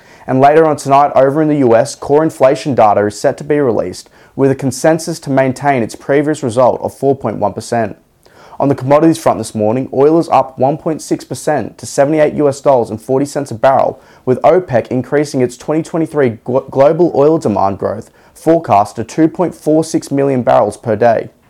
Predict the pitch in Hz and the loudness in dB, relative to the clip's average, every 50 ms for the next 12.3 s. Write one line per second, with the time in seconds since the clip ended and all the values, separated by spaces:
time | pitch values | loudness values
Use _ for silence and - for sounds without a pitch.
0 | - - - - - _ _ - - 127 143 165 - - - - 139 - - - | -20 -20 -20 -20 -20 _ _ 0 2 2 4 4 2 2 2 2 2 2 0 -4
1 | - 127 127 143 147 - - 160 139 - - 110 101 107 - - 110 117 127 135 | 0 0 0 0 0 -4 -6 -6 -6 -4 -4 -4 -4 -6 -6 -6 -2 0 0 0
2 | 147 - 170 156 143 143 143 139 139 131 120 120 - 131 127 127 120 - - 123 | 0 -2 -4 -6 -6 -6 -6 -4 -4 -4 -6 -4 -2 -2 0 0 -2 -4 -6 -8
3 | - - 131 123 120 120 - 123 117 117 110 110 - 131 139 120 - - - - | -6 -2 0 0 0 0 2 2 2 2 0 -2 -4 -4 -4 -4 -4 -6 -10 -16
4 | - _ _ - - - 120 110 113 139 151 160 160 110 156 160 139 113 - 110 | -20 _ _ -14 -8 -6 0 2 2 4 4 2 2 2 2 4 2 2 0 0
5 | - 143 135 113 - - - 143 120 107 - - 143 147 160 160 151 131 - - | 2 2 2 2 -2 -6 -8 -8 -8 -8 -6 -2 0 2 4 4 2 0 -2 -8
6 | - - - 101 98 104 - - 110 113 - - - 120 143 156 151 156 165 160 | -8 -6 -6 -6 -6 -6 -8 -8 -8 -8 -8 -10 -8 -6 -4 -4 -2 -2 -2 -2
7 | 160 147 139 139 139 135 131 127 127 123 - - 139 120 104 92 - - 110 - | 0 0 0 0 0 0 0 0 -2 -2 0 2 2 2 2 0 -4 -8 -8 -6
8 | 135 131 - 127 113 - - 98 92 - 95 - - 117 113 104 - - - _ | -6 -6 -4 -6 -8 -6 -6 -8 -6 -8 -10 -6 -4 -2 -2 -2 -4 -8 -16 _
9 | _ _ _ - _ _ - - 123 135 143 151 165 170 180 - - 143 143 143 | _ _ _ -20 _ _ -4 -2 2 4 4 4 4 4 0 0 0 0 0 -2
10 | 131 127 - - 143 139 147 160 160 156 147 123 123 123 123 120 123 - - 113 | -2 -6 -6 0 0 2 2 2 2 0 0 0 0 0 0 -2 -4 -6 -4 0
11 | 107 117 123 123 - 139 - - 123 110 110 107 107 110 - - 107 104 - - | 2 2 2 2 -2 -8 -6 -4 -2 2 2 2 2 2 0 -6 -8 -8 -6 -4
12 | 104 98 95 - - - | -2 0 0 0 -2 -6